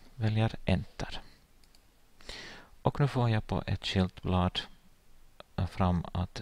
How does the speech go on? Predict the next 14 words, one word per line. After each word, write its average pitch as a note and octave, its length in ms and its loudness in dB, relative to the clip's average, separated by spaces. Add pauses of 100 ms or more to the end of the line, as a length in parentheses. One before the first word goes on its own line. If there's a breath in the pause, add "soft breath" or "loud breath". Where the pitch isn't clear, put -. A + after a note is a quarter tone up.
tjugofem - 640 -2
elever, F2+ 600 2 (520 loud breath)
i G2 80 -10
det F#2 100 0
här F2 100 2
fallet A2 340 4
nu F2 100 2
bara E2 240 2
från - 360 -2 (440 loud breath)
tre - 380 -2 (640)
A F2+ 320 2 (160)
och G#2+ 160 -4
tre G2 200 2
B, F2 280 2